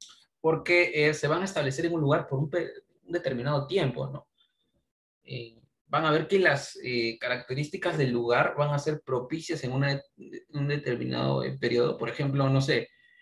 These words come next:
ven que, eh, el tiempo de cosecha, bueno, cada cierto tiempo ahí se va a dar, ¿no? O no sé,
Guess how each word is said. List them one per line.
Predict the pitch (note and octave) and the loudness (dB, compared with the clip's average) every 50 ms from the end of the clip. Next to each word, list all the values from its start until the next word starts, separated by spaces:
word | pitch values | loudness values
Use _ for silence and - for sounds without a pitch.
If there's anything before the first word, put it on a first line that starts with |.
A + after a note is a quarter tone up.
| - - _ _ _ - | -20 -20 _ _ _ -4
ven | C3+ C3+ D3 D#3 | 0 0 0 0
que, | - E3 F3 E3+ E3+ D#3 B2 C3 B2 A#2+ A#2 A#2 A#2 A2+ A2+ - | 2 2 0 2 0 -2 -2 0 2 2 2 4 2 2 0 -2
eh, | - - - - - C3+ | -4 -8 -16 -18 -14 -12
el | C3 B2 | -10 -6
tiempo | - D3+ D3+ D3+ D#3+ D#3+ | -2 0 0 2 2 2
de | D#3 C#3 | 0 0
cosecha, | C#3 C3+ C3+ - D#3+ D3+ - - F3+ D#3+ | -2 -4 -2 0 -2 -2 -2 -2 0 0
bueno, | C#3 B2+ C3 C3 C3+ C3+ - - - _ _ _ | 0 0 0 -2 -4 -6 -8 -10 -16 _ _ _
cada | - C3 C3 C#3+ C#3 | -2 0 0 2 2
cierto | D#3 D3+ D#3 D3+ D#3 | 0 -2 -2 -2 -2
tiempo | - F3 G3 G3 G3 - | -4 -4 -4 -2 -2 0
ahí | - C3+ C3+ | 0 -2 -2
se | - C3 A#2+ | -2 0 2
va | A#2 A#2 | 2 4
a | A#2 | 4
dar, | A2+ - - - | 2 0 -2 -6
¿no? | - - C#3+ - _ _ _ _ _ _ _ _ _ _ _ _ _ _ - | -12 -16 -18 -20 _ _ _ _ _ _ _ _ _ _ _ _ _ _ 0
O | C3+ C3 B2+ B2+ | 2 2 2 2
no | B2+ C#3+ | 0 0
sé, | C#3 - D3 B2+ - - _ | 0 0 0 -2 -2 -4 _